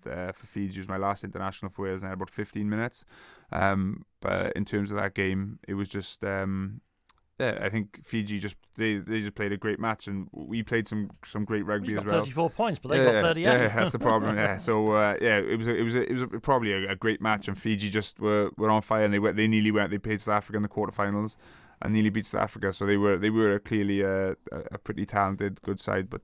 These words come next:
Speaker 1: uh, yeah.
Speaker 2: Why was it your last game for Wales, do you think?
Speaker 1: Uh, 'cause they didn't pick me again. Um, yeah, uh, I, I was really disappointed. Not disappointed, obviously disappointed. It's horrible for your Welsh career to finish, and when you've had that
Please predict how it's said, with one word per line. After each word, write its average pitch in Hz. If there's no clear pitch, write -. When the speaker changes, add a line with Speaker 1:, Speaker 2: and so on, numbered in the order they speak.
Speaker 1:
uh, 101
yeah. 95
Speaker 2:
Why 175
was 170
it 175
your 160
last 151
game 139
for 117
Wales, 113
do -
you 98
think? 107
Speaker 1:
Uh, -
'cause -
they 92
didn't 101
pick -
me 117
again. 95
Um, 104
yeah, 113
uh, 104
I, 151
I 170
was 180
really 156
disappointed. -
Not 131
disappointed, 104
obviously 110
disappointed. 101
It's 104
horrible 117
for -
your 104
Welsh 104
career 104
to 104
finish, 98
and 104
when 107
you've 107
had 104
that 101